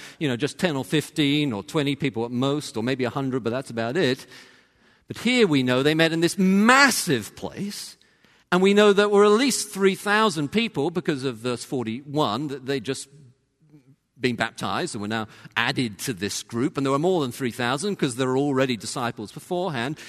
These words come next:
And actually, the three thousand only counted the men, because that's the way it was done in those days. And so there would have been women and children, and so there would have been thousands together.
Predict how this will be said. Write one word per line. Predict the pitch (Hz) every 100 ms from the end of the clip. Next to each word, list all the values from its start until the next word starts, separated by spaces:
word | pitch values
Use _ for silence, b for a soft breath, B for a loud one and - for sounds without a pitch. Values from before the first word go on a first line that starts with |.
| B
And | 156 175
actually, | 202 - 160
the | 147
three | 180 160
thousand | 180 185 196 143 - B
only | 185 190 180
counted | 160 180 156 151 143 117
the | 151
men, | 185 269 226 113 190 262
because | 151 - 123
that's | 123 123 - - b b
the | 117
way | 110 110
it | 104
was | 107
done | 90 113 120 82
in | 98
those | 82 78
days. | - 76 156 220 - B
And | 170
so | - 139
there | 110
would | 104
have | 85
been | 101
women | 151 180 202 123
and | 85
children, | - - 175 190 202
and | -
so | -
there | 180
would | 202
have | 247
been | 339
thousands | - - - 349 339 - _ _ _ _ _ _ _ _ _ _ _ _ _ _ _ _ _ _ _ -
together. | 320 339 330 311